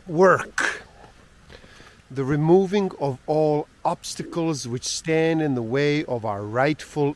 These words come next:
inner peace, freedom, and joy. And luckily, the only obstacle we do encounter along this journey is ourselves.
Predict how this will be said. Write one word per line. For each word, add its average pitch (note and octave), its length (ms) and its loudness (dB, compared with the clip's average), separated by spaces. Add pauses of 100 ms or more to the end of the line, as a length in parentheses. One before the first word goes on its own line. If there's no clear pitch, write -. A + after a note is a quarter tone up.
inner F3+ 260 6
peace, C3+ 760 -6 (500)
freedom, E3 640 0 (360)
and D#3+ 160 -2
joy. D#3 440 6 (440)
And C#3 140 0
luckily, D#3 460 2 (760)
the A#2 200 -4
only A3+ 360 6
obstacle C3+ 600 0 (360)
we B2 180 -6
do A#3+ 280 4
encounter D#3+ 640 2
along C3+ 380 0
this B2 240 -6
journey B2 500 -4
is E3+ 720 -2 (840)
ourselves. C3 1000 0